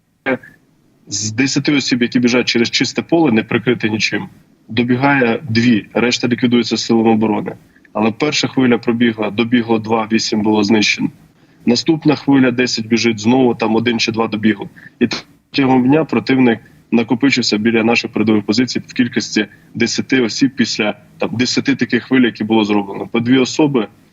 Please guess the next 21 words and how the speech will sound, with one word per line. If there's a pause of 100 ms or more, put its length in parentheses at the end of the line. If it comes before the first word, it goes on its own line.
(140)
от
і
виникло,
там,
чи
двадцять
осіб,
так? (540)
При
цьому
противник,
щоб
накопичити
десять
чи
двадцять
осіб
на
передній
лінії
поблизу